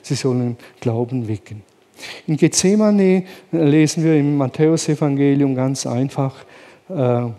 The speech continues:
wo Petrus dem einen, der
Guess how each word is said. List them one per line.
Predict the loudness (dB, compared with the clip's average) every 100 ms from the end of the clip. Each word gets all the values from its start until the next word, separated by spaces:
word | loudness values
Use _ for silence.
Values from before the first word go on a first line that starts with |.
| -18 _ _ _ _ -20 -20 _ -16 -6
wo | -2 -2 -2 -8
Petrus | 0 0 0 -4 -4 -4
dem | -4 -2 -4 -4
einen, | 0 2 2 2 0 2
der | 2 2 0